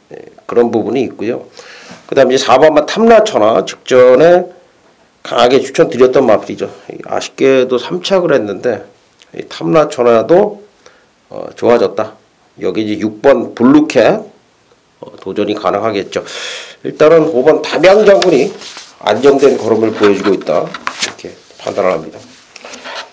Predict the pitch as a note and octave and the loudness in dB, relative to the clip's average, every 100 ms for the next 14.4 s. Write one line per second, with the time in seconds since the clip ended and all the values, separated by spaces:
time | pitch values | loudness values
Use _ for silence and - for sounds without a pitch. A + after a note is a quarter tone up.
0 | _ _ - B2+ - B3 B3+ B3+ G#3+ F#3 | _ _ -2 0 2 4 4 4 4 4
1 | E3+ - - F#3+ E3+ C#3+ D3+ C3 A#2+ D#3 | 6 4 2 0 2 2 2 2 0 2
2 | F#3+ A3 - - - G2+ F#2+ C3 B2 A#2+ | 4 2 -4 -18 -10 -6 0 2 4 2
3 | G#2 G2+ A2+ F2+ F#2 G#2+ F#2+ F2 D#2+ D2 | 0 -2 -2 -2 0 0 0 -2 -4 -6
4 | D3+ G#3 - C#3 C#3 A#2+ G2+ F#2+ F#2 - | -6 -8 -12 -8 -2 0 0 -4 -8 -6
5 | C#3+ F#2 E2+ - _ _ _ - _ - | -4 -4 -8 -20 _ _ _ -20 _ -20
6 | - - _ _ _ - - - C#3 F#3 | -20 -20 _ _ _ -4 2 4 6 4
7 | A3 - - F#3+ F#3 D#3+ G#3 G3 E3+ E3 | 2 0 2 2 4 4 6 6 4 2
8 | G3+ G#3+ G#3 F3 C#3+ D3+ F#3+ A#2+ C#3 E3 | 2 4 4 4 2 2 2 4 4 2
9 | D#3+ - C#3+ D#3+ E3 C3+ A2+ G2 F#2+ - | 0 -4 0 4 6 6 4 2 -2 -6
10 | - B2+ - - - _ _ _ _ _ | -8 -10 -12 -20 -20 _ _ _ _ _
11 | - - - - _ _ G#2+ A2 B2+ B2+ | -20 -20 -20 -20 _ _ -8 -6 2 4
12 | A#2+ A#2 A2 G2+ - G#2 D3 D#3 E3+ - | 6 6 4 0 -4 -4 2 2 0 -8
13 | _ _ _ _ _ _ - A#2 D3 - | _ _ _ _ _ _ -2 0 0 -2
14 | C3 A#2+ D#2+ - | 2 2 2 -4